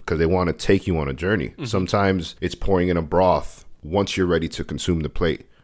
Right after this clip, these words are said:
Speaker 1: versus a broth already coming with it, for example, right?
Speaker 2: Mm-hmm.
Speaker 1: They'll have it on the side, and when you're ready, you'll pour it in just so it's nice and fresh, nothing is soggy,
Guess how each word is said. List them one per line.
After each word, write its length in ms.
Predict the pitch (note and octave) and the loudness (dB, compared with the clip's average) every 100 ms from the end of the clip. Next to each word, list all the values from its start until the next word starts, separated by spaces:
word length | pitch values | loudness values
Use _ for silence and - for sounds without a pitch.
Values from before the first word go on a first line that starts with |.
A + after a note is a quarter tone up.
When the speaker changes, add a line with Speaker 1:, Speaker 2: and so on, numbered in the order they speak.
| - | -4
Speaker 1:
versus 360 | F2 E2+ D#2+ | -2 -2 -4
a 40 | - | -6
broth 300 | F2+ D#2 D2+ | -2 -2 -2
already 200 | D#2 C#2 | -2 -2
coming 320 | - D#2 C2 | -4 -6 -4
with 200 | C#2+ D2+ | -4 -4
it, 140 | - - | -8 -8
for 160 | F2+ | -4
example, 440 | D2 D#2 C#2+ A1+ G#1+ | -4 -4 -6 -8 -8
right? 300 | D2 F2+ - | -4 -4 -4
Speaker 2:
Mm-hmm. 200 | C3+ A#2 | -8 -4
Speaker 1:
They'll 100 | F2 | -2
have 220 | F#2+ F#2+ | 2 4
it 80 | F2+ | 2
on 120 | F#2 | 0
the 60 | D#2 | -4
side, 480 | - F#2+ G2+ C#3 F3 | -2 0 2 0 -4
and 120 | E2 | -6
when 80 | D#2+ | -4
you're 100 | E2 | -2
ready, 240 | E2 F#2 A2 | 0 0 0
you'll 160 | F#2 E2 | -2 -2
pour 280 | - F#2 | 2 2
it 60 | E2+ | 2
in 320 | G2 C#3 G#3+ - - | 0 -2 -4 -14 -10
just 180 | F2 - | -8 -4
so 120 | F#2+ | -4
it's 120 | E2+ | -2
nice 240 | F#2 F2+ - | 0 -2 -2
and 100 | D2+ | -6
fresh, 380 | - A#2+ C3+ | 2 2 2
nothing 260 | G2+ F2+ F2 | 0 -2 -4
is 100 | E2+ | -4
soggy, 540 | - A2 A#2 D#3 F3+ | 0 2 4 2 -4